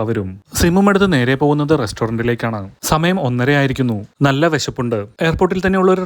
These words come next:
റെസ്റ്റോറന്റിലാണ് കയറിയിട്ടുള്ളത്. നമ്മുടെ നാട്ടിലെ എയർപോർട്ട് റെസ്റ്റോറന്റുകൾ പോലെ പൊള്ളുന്ന വിലയൊന്നും ഇവിടെ ഇല്ലെന്ന് തോന്നുന്നു. എല്ലാത്തിനും നൂറും നൂറ്റി ഇരുപതും ബാത്ത് മാത്രമാണ് വിലയായി വരുന്നത്. അതായത് ഇരുന്നൂറ്റി ഇരുപത്തഞ്ചും ഇരുന്നൂറ്റി അൻപതും രൂപ മാത്രം. ഒരു ഫ്രൈഡ് റൈസും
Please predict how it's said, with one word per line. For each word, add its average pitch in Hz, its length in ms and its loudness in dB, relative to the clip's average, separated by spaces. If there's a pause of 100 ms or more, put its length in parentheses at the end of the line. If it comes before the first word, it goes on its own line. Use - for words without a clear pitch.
റെസ്റ്റോറന്റിലാണ് 127 380 -2 (260)
കയറിയിട്ടുള്ളത്. 107 520 -4 (320)
നമ്മുടെ 175 260 4
നാട്ടിലെ 202 300 2
എയർപോർട്ട് 156 340 2
റെസ്റ്റോറന്റുകൾ 160 540 0
പോലെ 160 240 0
പൊള്ളുന്ന 117 400 0
വിലയൊന്നും 135 380 0
ഇവിടെ 107 240 -4
ഇല്ലെന്ന് 117 300 -4
തോന്നുന്നു. 110 340 -2 (440)
എല്ലാത്തിനും 190 420 2
നൂറും 135 280 2
നൂറ്റി 147 220 0
ഇരുപതും 147 340 2
ബാത്ത് 110 260 -2
മാത്രമാണ് 123 440 -4
വിലയായി 110 320 -2
വരുന്നത്. 104 320 -4 (400)
അതായത് 165 280 2 (120)
ഇരുന്നൂറ്റി 139 380 0
ഇരുപത്തഞ്ചും 151 500 0
ഇരുന്നൂറ്റി 117 380 -2
അൻപതും 131 320 -2
രൂപ 117 240 0
മാത്രം. 101 260 -6 (280)
ഒരു 175 160 0
ഫ്രൈഡ് 160 280 -4
റൈസും 170 280 -4